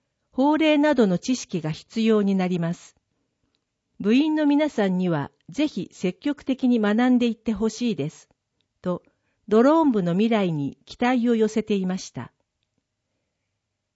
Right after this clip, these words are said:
新しい可能性を探し、挑戦を続けているドローン部。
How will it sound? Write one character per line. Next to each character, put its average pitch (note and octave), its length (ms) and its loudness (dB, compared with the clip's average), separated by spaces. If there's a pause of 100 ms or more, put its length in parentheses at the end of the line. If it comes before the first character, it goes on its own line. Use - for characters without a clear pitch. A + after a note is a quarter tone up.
(280)
新 D4+ 400 0
し D#4 240 -2
い G3+ 60 -4
可 G3+ 180 -2
能 A#3 200 2
性 A3+ 280 2
を G#3+ 80 2
探 G#3 320 -4
し、 F#3 340 -10 (140)
挑 C#4 220 2
戦 C4+ 300 2
を B3+ 80 2
続 A#3+ 280 -2
け A#3 140 0
て A3+ 120 -2
い G#3+ 120 0
る G#3 100 2
ド G3+ 160 2
ロ A3 220 4
ー - 20 0
ン E3 140 -2
部。 C3+ 180 -4